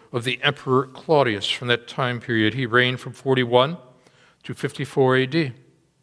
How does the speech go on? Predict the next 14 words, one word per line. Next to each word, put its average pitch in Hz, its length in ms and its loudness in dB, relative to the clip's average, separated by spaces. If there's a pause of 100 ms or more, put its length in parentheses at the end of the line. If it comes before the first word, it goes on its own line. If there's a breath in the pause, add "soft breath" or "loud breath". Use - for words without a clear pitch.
(640)
And 120 540 0
his 120 460 0
reign 135 180 4
was 135 120 0
cut 139 200 -6
short 160 640 2
when 127 140 -4
his, 120 720 2 (440 loud breath)
his 123 320 2
wife 147 420 2
poisoned 156 420 0
him 95 260 -8
with 107 240 -16
mushrooms, - 1160 -4